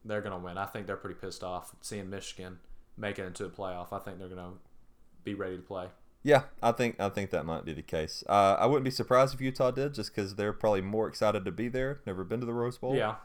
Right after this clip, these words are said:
Speaker 2: So,
Speaker 1: Yeah.
Speaker 2: um, we'll see. I, I'd probably pick right now Ohio State as well.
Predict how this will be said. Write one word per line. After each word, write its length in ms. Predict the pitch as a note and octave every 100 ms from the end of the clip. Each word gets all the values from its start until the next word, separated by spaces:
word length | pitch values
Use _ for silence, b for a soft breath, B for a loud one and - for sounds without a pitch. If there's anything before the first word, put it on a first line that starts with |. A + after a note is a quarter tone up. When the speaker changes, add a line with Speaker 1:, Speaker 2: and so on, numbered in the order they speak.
| b b -
Speaker 2:
So, 360 | - G#2 G2+ F#2+
Speaker 1:
Yeah. 300 | F#2+ F#2 F#2
Speaker 2:
um, 140 | F#2 - - - E3+
we'll 100 | E3+
see. 280 | F#2+ A2 -
I, 260 | B2+ A#2 -
I'd 240 | B2 B2+
probably 240 | - A#2 A2
pick 220 | G#2 -
right 160 | E2+ D#2+
now 180 | D#2+ C#2+
Ohio 200 | C#2 C#2
State 240 | - B1+
as 140 | B1+ -
well. 160 | -